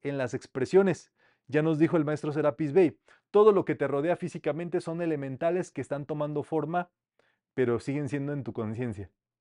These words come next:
Entonces, esta pantalla está en tu conciencia. Tú has, es, visto muchas pantallas antes y por eso tienes esta pantalla frente a ti. Tú has estado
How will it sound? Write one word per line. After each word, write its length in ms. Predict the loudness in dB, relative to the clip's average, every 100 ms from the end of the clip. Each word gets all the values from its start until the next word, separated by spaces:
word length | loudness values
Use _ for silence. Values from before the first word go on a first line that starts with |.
| _ _ _ _ _ _ _ _ _
Entonces, 680 | -8 -2 0 0 0 -2 -4 _ _ -4
esta 320 | -2 0 2
pantalla 400 | 2 2 2 2
está 160 | 0 -2
en 120 | -2
tu 100 | -4
conciencia. 640 | -6 -6 -8 -8 -8 -10 -12 _ _ _
Tú 180 | -2 4
has, 300 | 6 4 -4 _ _
es, 320 | -10 -6 -6 _ _
visto 420 | -10 -8 -4 -4 -4
muchas 360 | -10 -8 -8
pantallas 440 | -6 -4 -2 0 0
antes 280 | -4 -8 -10
y 40 |
por 160 | -10 -10
eso 120 | -8
tienes 240 | -8 -10
esta 180 | -8 -6
pantalla 420 | -6 -8 -10 -10
frente 300 | -10 -10 -10 -12
a 20 |
ti. 220 | -12 -14 _ _ _ _ _ _
Tú 180 | -2 0
has 140 | 0 -2
estado 640 | -2 0 2 2 -2